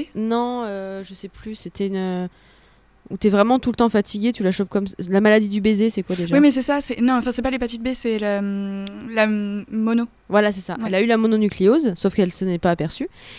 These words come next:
Speaker 1: Et en fait, elle s'est rendue compte que, euh, bah, elle avait pas ses règles pendant, euh, douze mois.
Speaker 2: Ah oui.
Speaker 1: Alors qu'elle avait des règles abondantes à la base, tu vois. C'est, euh, c'est, et ça lui a fait, elle a fait les tests de grossesse tous les mois, enfin, et c'est qu'au bout d'un an, on lui a dit, « Bah oui, mais vous avez eu la mononucléose, madame, il y a un an. »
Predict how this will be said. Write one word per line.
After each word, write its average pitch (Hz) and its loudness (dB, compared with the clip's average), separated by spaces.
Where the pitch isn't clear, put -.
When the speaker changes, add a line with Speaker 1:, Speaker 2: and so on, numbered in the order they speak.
Speaker 1:
Et 175 0
en 170 2
fait, 247 -2
elle 196 4
s'est 190 -2
rendue 170 -2
compte 294 -2
que, 226 0
euh, 202 4
bah, 156 0
elle 147 0
avait 147 0
pas 202 -2
ses 180 -4
règles 233 -2
pendant, 202 -2
euh, 160 -4
douze 240 0
mois. 208 0
Speaker 2:
Ah 233 -4
oui. 302 -4
Speaker 1:
Alors 180 2
qu'elle 170 2
avait 160 4
des 160 0
règles 214 0
abondantes 214 0
à 185 -2
la 160 -2
base, 160 -4
tu - -10
vois. 175 -8
C'est, - -4
euh, 147 2
c'est, 156 -12
et 143 -6
ça 143 -12
lui 143 -4
a 143 -6
fait, - -10
elle 156 -2
a 151 0
fait 160 -2
les 151 2
tests 170 0
de 170 2
grossesse 156 0
tous 175 -6
les 151 -2
mois, 196 2
enfin, 151 -2
et 160 2
c'est 160 -2
qu'au 175 0
bout 180 0
d'un 180 2
an, 226 0
on - 0
lui 196 2
a 170 2
dit, « 180 -4
Bah 143 0
oui, 208 0
mais 185 -4
vous 156 -4
avez 151 2
eu 160 -2
la 160 0
mononucléose, 165 0
madame, 185 -2
il 180 -2
y - -2
a 165 0
un 175 -4
an. » 185 -4